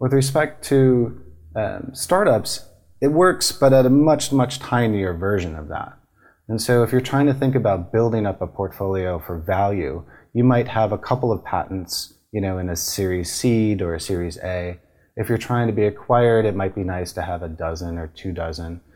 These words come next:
Um, and that might actually add a few million dollars, maybe a million dollars each, um, to your valuation. And so that could be a way to add some value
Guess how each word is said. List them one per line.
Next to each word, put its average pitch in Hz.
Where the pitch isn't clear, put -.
Um, 104
and 110
that 110
might 110
actually 95
add 92
a 90
few 92
million 90
dollars, 90
maybe 90
a 85
million 90
dollars 82
each, 131
um, 107
to 107
your 101
valuation. 85
And 120
so 139
that 135
could 147
be 143
a 131
way 113
to -
add 95
some 95
value 90